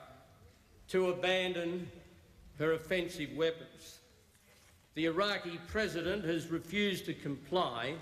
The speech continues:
and now the weight of the world's attention has inevitably fallen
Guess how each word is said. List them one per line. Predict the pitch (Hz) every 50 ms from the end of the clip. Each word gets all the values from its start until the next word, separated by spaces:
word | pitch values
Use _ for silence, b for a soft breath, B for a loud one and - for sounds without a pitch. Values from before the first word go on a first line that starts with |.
| - - - - - - - - - - - - - - - - -
and | 143 147 147 143
now | 151 165 175 180 185 185 180
the | 156 156 143 131 147
weight | 160 175 175 170 170 - - 156
of | 151 143 - 135
the | 139
world's | 123 131 156 170 175 170 170 165 160 165 - - - - -
attention | 143 - - - 190 190 185 175 - - - 107 - - - - - - - - - - - - - - - - - - - - - -
has | 160 160 160 156 143 -
inevitably | 175 156 147 156 165 165 147 147 127 139 127 123 135 139 135 127
fallen | 123 - - - 151 147 147 139 135 127 123 120